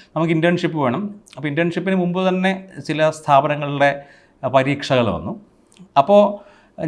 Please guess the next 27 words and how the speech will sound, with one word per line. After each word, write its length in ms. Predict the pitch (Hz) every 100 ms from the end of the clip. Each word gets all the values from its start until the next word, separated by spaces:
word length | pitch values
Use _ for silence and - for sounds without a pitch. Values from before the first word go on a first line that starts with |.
| 165
ഞാൻ 160 | 180 190 190 190 - - _ _ _ -
അതിൽ, 240 | 156 170 139
അപ്പോൾ 140 | 165 - 120 113 -
ടെലിവിഷൻ 380 | 120 165 190 180
വേണം, 180 | 175 180 175 - 147 143
പത്രം 240 | - 175 170
വേണം 140 | 175
എന്നൊന്നും 260 | 170 175 180
തീരുമാനിച്ചിട്ടില്ല. 580 | 180 175 165 165 120 92 -
അപ്പോൾ 140 | 147
ഞാൻ 80 | 165 170
മനോരമ 360 | 170 185 190 175
അടക്കമുള്ള 360 | 170 175 160 165
സ്ഥാപനങ്ങളുടെ 580 | 160 143 147 147 143 - - _ _ _ _ _ _ _ _ - 113
പരീക്ഷ 260 | 127 123 123 127
എഴുതിയിട്ടുണ്ട് 420 | 104 107 107 85 85 - 117
ആ, 40 | 113 127
ആ 40 | 123
ഘട്ടത്തിൽ. 320 | 110 - - - - - - _ - 110
ആം, 240 | 110 110 - - 131
വേറൊരു 300 | 127 120 123 123
ടെലിവിഷൻ 320 | 113 107 110 107
ചാനലിൻ്റെയൊക്കെ 580 | 107 101 98 92 95 90
ഉണ്ട്. 120 | 110 - _ - - _ _ -
അപ്പോൾ 240 | - 208 208 - - _ _ _ _ 147
ഒരു 160 | 160 185
പത്രവും 340 | 170 175 180